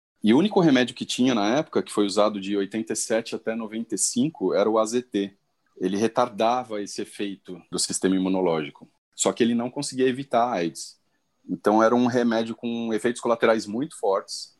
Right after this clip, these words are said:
Já ouvi casos de pessoas que morreram por causa do A Z T, não por causa da aids. E a partir de noventa e seis, começou a ser distribuído um novo tratamento, que era um coquetel de três drogas.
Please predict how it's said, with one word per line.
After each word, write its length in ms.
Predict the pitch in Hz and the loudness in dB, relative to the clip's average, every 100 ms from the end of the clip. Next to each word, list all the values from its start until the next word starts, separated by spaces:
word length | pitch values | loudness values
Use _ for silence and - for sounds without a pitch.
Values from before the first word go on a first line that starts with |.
| _ | _
Já 140 | - 107 | -2 0
ouvi 180 | 101 120 | 0 0
casos 340 | - 127 95 | 2 2 -2
de 80 | 87 | -6
pessoas 320 | - 95 101 | -2 0 0
que 120 | - | -2
morreram 340 | 104 98 104 101 | -2 2 2 0
por 220 | 110 104 | -2 0
causa 240 | 104 98 | 0 -2
do 240 | 90 87 117 | -4 2 4
A 60 | |
Z 120 | 117 98 | 4 0
T, 280 | - 95 - | 2 2 2
não 180 | 98 104 | -2 -4
por 140 | 98 | -4
causa 360 | - 95 92 87 | -2 0 0 -4
da 200 | - 82 | 0 2
aids. 400 | 113 113 - - _ _ _ _ - | 4 2 -2 -16 _ _ _ _ -4
E 320 | 107 110 113 | 0 2 2
a 60 | 110 | 2
partir 300 | 120 117 139 | 2 0 0
de 120 | 151 | 2
noventa 320 | 147 139 139 | 0 0 0
e 40 | 131 | 0
seis, 760 | - 113 131 147 - - - _ | 2 2 2 0 -6 -8 -12 _
começou 320 | - 113 - | -4 -4 -2
a 40 | 110 | -2
ser 160 | 120 | -2
distribuído 720 | 110 - 123 110 113 117 113 120 | -4 -8 -8 -4 0 0 -2 -2
um 380 | 120 117 120 | 0 0 0
novo 240 | 113 113 117 | 2 0 0
tratamento, 460 | 120 113 135 107 | -6 -4 -4 -2
que 60 | - | 0
era 80 | 101 | 0
um 60 | |
coquetel 540 | 104 110 - - 110 113 | 2 -2 -2 2 4 4
de 100 | 113 | 0
três 320 | - 110 110 | 0 2 2
drogas. 560 | 95 87 78 - - | 0 -2 -4 -12 -16